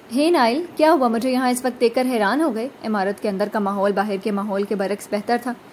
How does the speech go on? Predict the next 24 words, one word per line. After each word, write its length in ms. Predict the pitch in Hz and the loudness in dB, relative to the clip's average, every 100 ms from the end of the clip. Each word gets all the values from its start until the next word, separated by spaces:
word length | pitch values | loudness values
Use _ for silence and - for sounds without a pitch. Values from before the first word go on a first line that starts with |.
| - - - | -20 -18 -6
उसके 220 | 285 320 | -2 0
तासुरात 460 | 302 269 269 254 254 | 4 4 4 2 4
देखकर 320 | 240 233 254 | 2 2 -2
हमेशा 360 | 254 220 220 254 | -2 -2 -2 -2
की 120 | 269 | 0
तरह 260 | 226 233 | -2 0
नक्सक 380 | 226 202 - 240 | -2 -4 -4 -2
से 100 | 254 | -2
तैयार 380 | 247 208 202 220 | 0 2 4 2
एमा 240 | 208 208 | 0 0
बखूबी 380 | 220 220 220 214 | 0 0 2 2
अंदाज़ा 360 | 214 196 190 233 | 2 2 2 2
लगा 240 | 226 196 | 2 0
सकती 260 | 202 - 208 | -2 -4 -2
थी 140 | 247 | 0
कि 100 | 254 | 0
वो 120 | 226 | 0
नाखुश 420 | 208 185 190 208 196 | 2 0 0 -4 -6
है, 60 | - - | -12 -6
लेकिन 200 | 208 214 | -2 -2
अब 120 | 208 | -2
उसे 140 | 220 | -2
कोई 160 | 247 277 | 0 0
फ़र्क 220 | 277 214 | 2 0